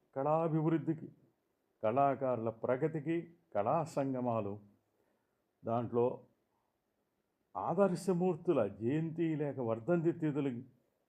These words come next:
గత తొమ్మిది సంవత్సరాల నుంచి నేటికి నాలుగు వందల యాభై సభలు లేక కార్యక్రమాలను నిర్వహిస్తున్న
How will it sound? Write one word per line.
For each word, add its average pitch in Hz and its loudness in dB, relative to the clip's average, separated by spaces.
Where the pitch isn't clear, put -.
గత 110 0
తొమ్మిది 180 2
సంవత్సరాల 160 2
నుంచి 135 0
నేటికి 127 2
నాలుగు 139 2
వందల 147 -2
యాభై 131 2
సభలు 139 2
లేక 98 -6
కార్యక్రమాలను 135 -4
నిర్వహిస్తున్న 127 -2